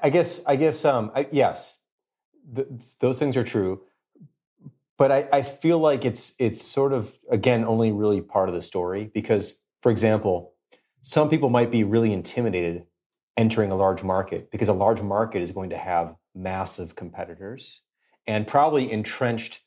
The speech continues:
powerful competitors. And so they might not do it at all because it's like, "Well, how am I gonna beat," this is like,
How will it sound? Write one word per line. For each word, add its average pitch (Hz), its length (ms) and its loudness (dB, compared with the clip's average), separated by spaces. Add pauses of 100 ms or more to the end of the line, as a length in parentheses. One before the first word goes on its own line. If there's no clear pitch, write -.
(140)
powerful 110 760 -2
competitors. 90 840 -12 (680)
And 139 160 2
so 151 140 4
they 139 100 4
might 151 220 2
not 127 200 2
do 120 160 2
it 107 60 2
at 92 80 -4
all 104 340 2
because 104 300 -8
it's 101 140 -6
like, 98 160 -2
"Well, 98 260 -6 (180)
how - 200 -2
am 127 80 0
I 135 80 4
gonna 143 200 0
beat," 139 460 0 (180)
this 104 140 -16
is 98 100 -8
like, 95 200 -4